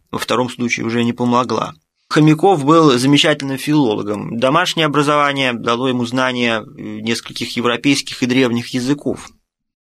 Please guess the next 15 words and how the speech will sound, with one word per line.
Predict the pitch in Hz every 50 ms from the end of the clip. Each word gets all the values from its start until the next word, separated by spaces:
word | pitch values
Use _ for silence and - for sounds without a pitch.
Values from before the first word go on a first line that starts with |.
| _ _ _ _ _ _ _ -
И, | - - 120 123 131
в | 131
частности, | - - 185 202 - - 175 160 - - 151 143
Хомяков | 139 - 143 139 143 143 143 170 170 160 160 - - - -
интересовался | - 123 120 - 135 131 131 - 151 139 131 120 120 -
происхождением | - - 131 131 127 - 135 131 120 120 131 156 180 180 175 165 156 151 147 151 _ _ -
языка, | 127 131 135 135 131 139 143 139 - 143 131 131 127 123 - - _ _ _ _ _ _ _ _ _ _ _ _ _ _ _ _
занимался | - - - - 113 110 113 123 131 131 135 131 127 127 - 117 110 - - - _ _ _ _
тем, | - - 131 127 120
что | 120 - - 120 113
впоследствии | - - 123 120 - 127 123 120 - - - 120 117 113 113 117 _ _
было | - 120 123 123
названо | 117 123 123 120 113 113 117 113 110
сравнительным | - - - 131 123 120 135 131 127 - 117 117 113 110
языкознанием. | 110 107 110 110 113 113 - 113 110 110 117 127 135 143 147 139 135 127 120 117 113 110